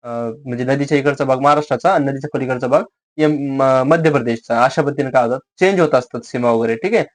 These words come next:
मग ते काय येतात? कलम तीन नुसार आपण बघत असतो. आता कलम चार आहे. कलम चार मध्ये काय म्हणलं?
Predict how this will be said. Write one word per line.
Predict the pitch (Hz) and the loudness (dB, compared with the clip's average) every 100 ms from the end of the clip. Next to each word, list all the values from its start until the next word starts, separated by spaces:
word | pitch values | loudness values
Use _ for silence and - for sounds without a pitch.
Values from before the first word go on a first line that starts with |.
| _ _ | _ _
मग | 123 - | -16 -4
ते | 151 | 2
काय | 156 | 2
येतात? | 135 143 - | 2 -2 -2
कलम | 127 131 | 0 0
तीन | 151 131 117 | 0 -4 -4
नुसार | 120 117 180 220 _ _ _ | -4 0 0 -2 _ _ _
आपण | 113 160 196 | -4 -2 0
बघत | 185 175 156 | 2 2 2
असतो. | 135 - 120 - | 0 -2 -4 0
आता | 135 | 2
कलम | 170 180 185 190 - | 2 2 2 2 2
चार | 156 | 2
आहे. | 120 | 2
कलम | 147 151 | 0 0
चार | 151 165 | 2 0
मध्ये | 160 160 | 2 0
काय | 156 | 2
म्हणलं? | 143 131 | 2 -2